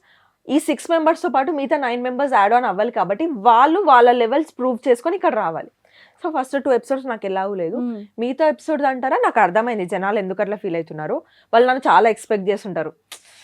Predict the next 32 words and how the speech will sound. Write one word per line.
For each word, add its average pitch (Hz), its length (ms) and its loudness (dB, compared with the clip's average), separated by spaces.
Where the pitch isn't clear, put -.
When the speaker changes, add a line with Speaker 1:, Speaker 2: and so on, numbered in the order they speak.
Speaker 1:
"మానుష 196 460 0
ఉంది, 196 400 -4
అట్లా 330 420 -2
ఇట్లా 226 340 -4
గేమ్ 220 240 -2
ఆడాలి" 226 260 0
ఎక్స్‌పెక్ట్ 240 400 -4
చేస్తుంటారు. 233 500 0
Maybe 277 260 -2
వాళ్ళ 240 160 0
ఎక్స్‌పెక్టేషన్స్‌కి 294 880 -4
నేను 330 220 -2
అగ్ని 240 200 -2
పరీక్షలో 294 400 -2
రీచ్ 294 280 -2
అవ్వలేకపోయానేమో. 220 1080 2
ఆ, 214 120 4
నాకు 226 340 4
పర్సనల్‌గా 277 500 2
ఏమనిపించింది 208 540 -4
అంటే, 180 140 -4
నేను 226 240 -4
గేమ్స్ 202 320 -4
ఆడుతున్నప్పుడు 190 560 -6
for 254 140 8
me, 240 160 2
see, 269 80 6
ఒక్కొక్కరికి 262 460 2
ఒక్కొక్క 214 260 -2
మైండ్ 175 280 -6
సెట్ 190 160 -10
ఉంటది. 156 260 -12